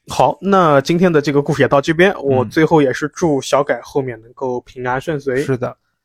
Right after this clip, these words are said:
Speaker 1: 那今天的全部故事到这边就结束了，广东地区的诡异离奇故事暂且告一段落。
Speaker 2: 对。是的，地区篇还是好长啊，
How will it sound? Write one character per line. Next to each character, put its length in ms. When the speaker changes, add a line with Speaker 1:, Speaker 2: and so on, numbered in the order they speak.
Speaker 1:
那 140
今 160
天 100
的 60
全 240
部 100
故 140
事 320
到 100
这 120
边 160
就 200
结 260
束 200
了， 160
广 240
东 160
地 140
区 180
的 380
诡 220
异 280
离 300
奇 280
故 180
事 300
暂 240
且 220
告 200
一 40
段 180
落。 160
Speaker 2:
对。 60
是 200
的， 300
地 160
区 200
篇 260
还 160
是 720
好 180
长 260
啊， 280